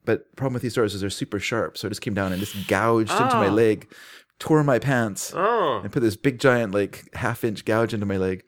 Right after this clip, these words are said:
Speaker 2: Oh.
Speaker 1: And, uh, we did finish loading, but he was like,
Speaker 2: Wait, did you not put,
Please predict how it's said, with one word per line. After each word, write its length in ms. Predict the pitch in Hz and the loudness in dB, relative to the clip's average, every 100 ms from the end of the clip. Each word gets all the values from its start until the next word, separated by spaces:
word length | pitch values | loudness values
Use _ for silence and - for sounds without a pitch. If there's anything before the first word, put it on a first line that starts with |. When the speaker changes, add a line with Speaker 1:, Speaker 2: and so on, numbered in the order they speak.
| - | -12
Speaker 2:
Oh. 260 | 170 190 - - _ | -8 -8 -8 -18 _
Speaker 1:
And, 400 | 110 110 110 107 | 2 4 4 4
uh, 380 | 104 98 95 92 92 | 6 6 4 2 -2
we 100 | 113 | 0
did 160 | 117 120 | 2 2
finish 260 | 120 101 | 0 0
loading, 360 | 113 120 110 95 | 4 4 4 0
but 240 | 95 90 - _ _ | 0 0 -4 _ _
he 80 | 113 | -8
was 120 | 113 | 0
like, 60 | 113 | 2
Speaker 2:
Wait, 160 | 110 - - | 2 0 -12
did 160 | - 127 | -8 -6
you 80 | 135 | 0
not 280 | 139 135 - _ | 2 2 0 _
put, 200 | - | -6